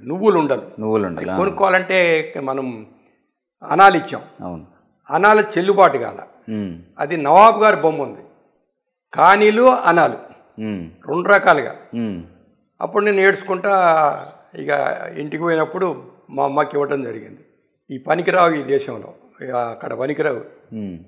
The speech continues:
Speaker 2: మ్మ్.
Speaker 1: ఆంధ్ర అని తెలవదు, తెలంగాణ అని ఏం తెలవదు, కానీ అప్పుడు నాల్-, మూడు, నాలుగు, ఐదు చదువుతున్నప్పుడు తర్వాత అది బండి-, బండిలు అంటారు, అది, అది పోయింది. అది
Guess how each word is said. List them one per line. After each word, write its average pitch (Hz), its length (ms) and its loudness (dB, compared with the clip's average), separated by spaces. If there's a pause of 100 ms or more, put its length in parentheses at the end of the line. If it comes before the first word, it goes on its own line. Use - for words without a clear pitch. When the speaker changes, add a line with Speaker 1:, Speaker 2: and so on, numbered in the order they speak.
(180)
Speaker 2:
మ్మ్. 110 180 -8
Speaker 1:
ఆంధ్ర 127 340 -2
అని 156 120 6
తెలవదు, 156 460 -2
తెలంగాణ 135 480 -4
అని 135 220 -6
ఏం 123 80 -6 (100)
తెలవదు, 120 240 -8
కానీ 180 220 -8 (500)
అప్పుడు 180 640 -6 (240)
నాల్-, 139 480 -4
మూడు, 143 320 -2
నాలుగు, 131 360 -4
ఐదు 123 100 -4
చదువుతున్నప్పుడు 123 680 -10 (960)
తర్వాత 175 360 0 (840)
అది 127 580 -6 (360)
బండి-, 131 460 -10
బండిలు 147 320 -4
అంటారు, 127 420 -6 (800)
అది, 147 180 -16 (120)
అది 120 280 -10
పోయింది. 131 640 -4 (160)
అది 220 320 -8